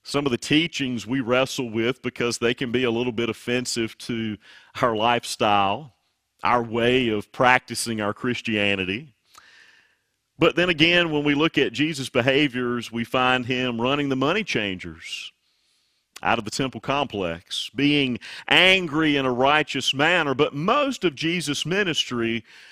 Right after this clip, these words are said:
was fairly mild-mannered. The fact that he was compassionate to people, that he saw people as people with needs. He saw people where they were hurting and longed to be involved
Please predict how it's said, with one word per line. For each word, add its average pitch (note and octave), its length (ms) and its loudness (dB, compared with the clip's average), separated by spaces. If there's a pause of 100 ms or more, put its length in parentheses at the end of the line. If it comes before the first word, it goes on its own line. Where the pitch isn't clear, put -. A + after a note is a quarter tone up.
(220)
was D3 680 0
fairly E3+ 680 2
mild-mannered. B2+ 920 0
The G2 80 -14
fact C3 360 0
that B2 100 -2
he C3+ 140 -4
was A#2 140 -8
compassionate B2 800 2
to G2 60 -8
people, G#2+ 520 -10 (680)
that C#3 100 4
he D#3+ 120 2
saw F#3+ 400 2
people D#3+ 560 2
as B2+ 180 0
people E3 460 -2
with C3 240 -2
needs. B2+ 460 -2
He C3 100 -2
saw F3+ 340 2
people E3 500 0 (260)
where F3 340 2
they F3 180 4
were D3+ 200 -2
hurting D3+ 580 2 (200)
and C3+ 200 2
longed D#3+ 640 2
to D3+ 100 0
be D3 240 2
involved A#2+ 960 2